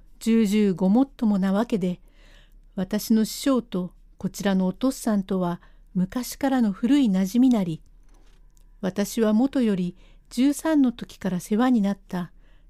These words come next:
大切の師匠の娘を殺しちゃあすまない義理。私が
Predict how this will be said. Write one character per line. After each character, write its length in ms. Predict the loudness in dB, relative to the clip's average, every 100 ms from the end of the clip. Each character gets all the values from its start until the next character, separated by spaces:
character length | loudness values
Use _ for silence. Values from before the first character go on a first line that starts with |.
| -10
大 240 | -4 -2
切 320 | -2 -6 -2
の 200 | 0 0
師 180 | -2 -8
匠 260 | -2 0 2
の 140 | 0
娘 380 | -2 -2 0 0
を 160 | -2 -4
殺 260 | -2 0 -2
し 160 | -6
ち 120 | -4 -2
ゃ 140 | 0
あ 60 | -4
す 180 | 0
ま 140 | 2 4
な 160 | 2
い 80 | 0
義 160 | -2 -2
理。 180 | -4 -6 -20 -20 -20 -20 -20 _ -20 -20 -20 -10
私 420 | -8 -4 -4 -2 0
が 220 | 0